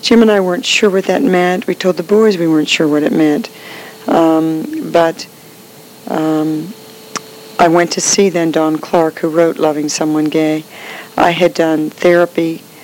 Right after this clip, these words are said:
before, and, um, it was clear by now that, um,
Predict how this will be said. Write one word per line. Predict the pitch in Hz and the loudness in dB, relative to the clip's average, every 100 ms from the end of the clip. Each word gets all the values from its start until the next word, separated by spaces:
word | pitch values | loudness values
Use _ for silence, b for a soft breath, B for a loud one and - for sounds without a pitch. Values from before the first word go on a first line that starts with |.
| B B - | B B -2
before, | 175 - 185 170 160 160 - | -2 0 2 2 2 0 -2
and, | 165 165 156 156 - | 0 0 0 -2 -2
um, | 160 156 156 156 - - - - - - - | 0 0 -2 -4 -8 -16 -20 -20 -20 -20 -2
it | 170 - | 0 2
was | 170 | 2
clear | - - 185 165 160 - - - - | 0 0 2 4 4 0 -4 -10 0
by | 160 156 | 0 2
now | 156 156 151 151 147 | 0 -2 -4 -6 -2
that, | 156 147 - - | 0 0 -4 -4
um, | 156 151 151 151 | -2 -2 -2 -4